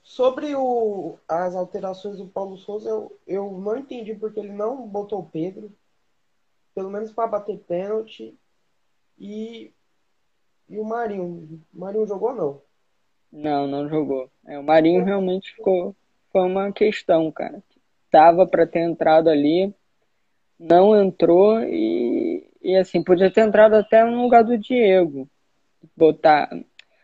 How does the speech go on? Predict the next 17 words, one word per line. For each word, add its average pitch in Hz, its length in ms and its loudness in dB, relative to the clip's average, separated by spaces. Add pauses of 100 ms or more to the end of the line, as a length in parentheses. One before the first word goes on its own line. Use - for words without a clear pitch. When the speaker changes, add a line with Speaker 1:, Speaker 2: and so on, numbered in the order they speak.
(260)
Speaker 2:
no 196 120 4
lugar 208 200 8
do 202 120 0
Diego, 214 360 6
não. 143 400 2
Tô 185 160 2
falando 208 300 0
no 208 100 0
caso 202 380 4
que - 240 -18
se, - 340 -6
se - 140 -4
o 185 60 0
Diego 185 240 6
não 202 160 0
tivesse 202 420 2
entrado. 139 680 0